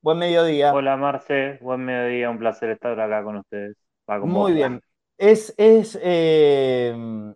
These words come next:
Speaker 1: ¿es para confiarse el resultado que se dio ayer, eh, entre Tigre y Newell's, eh, sabiendo que por ahí, bueno, no viene de la mejor manera el equipo rosarino,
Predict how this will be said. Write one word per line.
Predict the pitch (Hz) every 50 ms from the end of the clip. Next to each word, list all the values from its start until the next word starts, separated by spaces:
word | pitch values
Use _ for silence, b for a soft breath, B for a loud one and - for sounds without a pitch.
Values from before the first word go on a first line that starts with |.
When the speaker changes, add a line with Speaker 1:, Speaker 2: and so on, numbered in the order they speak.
| _
Speaker 1:
¿es | - 180 190
para | - 220 196 175
confiarse | 151 165 156 147 - - 220 254 285 262 - 254 220 190 156 131 - _
el | - 143 131 127 127 123
resultado | 117 131 131 123 - 127 113 139 180 175 160 135
que | 135 127
se | - 127
dio | 123 139 160 175 175 165 156 139 123
ayer, | 113 117 - 160 160 156 143 135 127 117 113 104 98 _ _ _ _ _ _
eh, | - 110 104 95 -
entre | 135 139 120 - 131 139 135
Tigre | 110 160 165 170 165 160 147 143
y | 139
Newell's, | 156 190 220 233 226 220 196 156 131 - - -
eh, | 135 123 113 107 _
sabiendo | 113 - 139 127 143 160 175 180 160 139
que | 147 156 156
por | 131 113 - 117 127
ahí, | 143 139
bueno, | 117 113 95 - _ 113 113 107 -
no | 123 131 139
viene | 151 156 156 151
de | 143 135
la | 131 131
mejor | 127 131 123 - 185 185 160
manera | 156 156 180 208 196 185
el | 156
equipo | 147 127 170 151 160 151
rosarino, | 139 135 - 170 175 208 220 226 233 226